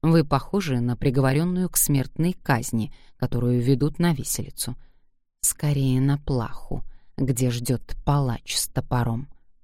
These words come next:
«Всего один танец, Маркс». «Лучше бы вы снова пригласили на вальс мисс Дарвин», пробурчала Кэтрин и невольно вздрогнула,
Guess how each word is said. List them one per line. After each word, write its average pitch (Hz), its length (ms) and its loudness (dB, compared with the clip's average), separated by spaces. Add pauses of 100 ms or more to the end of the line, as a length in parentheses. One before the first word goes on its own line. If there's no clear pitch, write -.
(400)
«Всего 131 360 0
один 143 380 4
танец, 185 680 -2
Маркс». 147 720 0 (800)
«Лучше 202 480 2
бы 175 180 4
вы 165 140 4
снова 190 420 2
пригласили 139 640 2
на 120 220 2
вальс 180 460 -2
мисс 165 380 4
Дарвин», 117 600 -2 (500)
пробурчала 135 720 4 (100)
Кэтрин 147 440 2 (440)
и 175 60 6
невольно 233 520 6
вздрогнула, 131 920 4